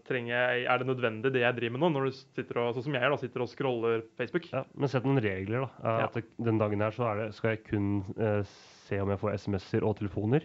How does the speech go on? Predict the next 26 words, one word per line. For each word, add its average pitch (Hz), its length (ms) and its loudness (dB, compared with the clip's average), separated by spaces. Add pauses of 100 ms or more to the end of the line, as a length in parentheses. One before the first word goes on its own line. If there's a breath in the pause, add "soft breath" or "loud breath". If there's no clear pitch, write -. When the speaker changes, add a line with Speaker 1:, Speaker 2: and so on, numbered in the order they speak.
(380 soft breath)
Speaker 1:
Mm. 139 260 -8
Speaker 2:
eller 110 180 2
skal 107 200 0
jeg 110 160 0
ikke 113 80 0
bruke 98 240 0
mobilen 95 340 2
til 151 120 2
Speaker 1:
Og - 40 6
kanskje 98 260 6
Speaker 2:
å 143 140 8
Speaker 1:
regel 127 160 2
nummer 131 160 0
én, 147 320 4
når 131 120 0
du 139 60 2
er 120 80 0
med 127 120 0
andre 123 240 -4
mennesker. - 240 -12 (580 soft breath)
Speaker 2:
Ja. 107 180 0
Speaker 1:
Legg 135 220 -2
fra 113 100 -8
deg 113 140 -6
telefonen 120 340 -6
din. - 80 -10